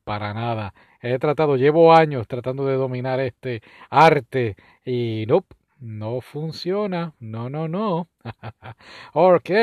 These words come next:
número tres, tenemos que se publica el filme, eh, publicaron la apertura, la película de entrada, entrada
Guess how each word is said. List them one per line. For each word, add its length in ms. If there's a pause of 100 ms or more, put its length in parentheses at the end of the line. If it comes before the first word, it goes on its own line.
(680)
número 760
tres, 680
tenemos 440
que 120
se 180
publica 640 (340)
el 440
filme, 720
eh, 480 (340)
publicaron 560
la 100
apertura, 580
la 120
película 400
de 80
entrada, 500
entrada 520